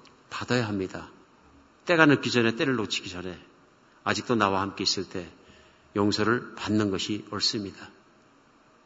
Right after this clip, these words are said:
그래야 우리는 그 짐을 지고 주님 앞에까지 가지 않을 것입니다. 내일의 삶을 장담하지 못하는 것이 우리입니다. 그런데 오늘 내용이 나옵니다.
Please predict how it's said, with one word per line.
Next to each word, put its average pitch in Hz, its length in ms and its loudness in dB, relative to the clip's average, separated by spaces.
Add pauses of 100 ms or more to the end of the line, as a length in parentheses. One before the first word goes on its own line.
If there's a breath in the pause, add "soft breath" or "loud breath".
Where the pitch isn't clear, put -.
(440)
그래야 113 240 4
우리는 123 240 6
그 135 120 0
짐을 127 300 4
지고 117 500 -2
주님 110 200 0
앞에까지 101 380 -6
가지 87 260 -10
않을 87 220 -8
것입니다. 87 600 -12 (880 soft breath)
내일의 123 300 10
삶을 175 420 4
장담하지 123 500 2
못하는 101 340 -2
것이 95 220 -8
우리입니다. 98 400 -8 (1120)
그런데 117 200 0
오늘 135 160 6
내용이 117 280 2
나옵니다. 98 580 -6